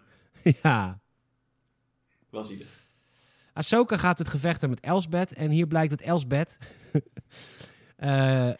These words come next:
Speaker 2: ja,
Speaker 1: Vetnaam.
Speaker 2: ja, getraind is. Ik weet niet in de Force, maar wel in het vechten met zo'n staf.
Speaker 1: Ja, ze kan het aardig.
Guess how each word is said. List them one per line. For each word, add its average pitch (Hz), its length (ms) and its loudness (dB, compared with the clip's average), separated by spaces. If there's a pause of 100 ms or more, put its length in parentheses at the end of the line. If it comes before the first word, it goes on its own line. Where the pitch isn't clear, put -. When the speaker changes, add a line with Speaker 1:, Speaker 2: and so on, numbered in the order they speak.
(140)
Speaker 2:
ja, 156 260 0
Speaker 1:
Vetnaam. 98 320 -10 (380)
Speaker 2:
ja, 131 220 4
getraind 185 560 2
is. - 340 0
Ik 156 160 -4
weet 175 200 2
niet 180 180 2
in 120 100 2
de 101 80 0
Force, 185 420 0
maar 147 80 2
wel 156 180 2
in 180 60 2
het 175 260 -2
vechten 190 360 -2
met 180 160 0
zo'n 180 140 -2
staf. - 480 -4 (420)
Speaker 1:
Ja, 139 200 -2
ze 107 100 -8
kan 131 140 -2
het 139 100 -8
aardig. 98 460 -10